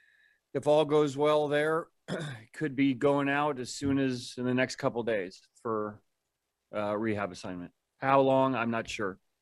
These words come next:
uh, as far as how long he's out, he's gonna be on a rehab assignment.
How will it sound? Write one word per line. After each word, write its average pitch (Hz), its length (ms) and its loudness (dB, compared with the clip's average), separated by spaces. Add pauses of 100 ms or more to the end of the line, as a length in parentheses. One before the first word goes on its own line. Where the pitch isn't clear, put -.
(180)
uh, 80 220 -10 (400)
as 98 120 -10
far 113 220 0
as 98 80 -2
how 107 160 -2
long 101 220 -2
he's 92 100 -8
out, 101 220 -4
he's 113 180 -8
gonna 104 160 -4
be 101 100 -4
on 101 140 -2
a 95 60 -2
rehab 95 320 -4
assignment. 87 400 -10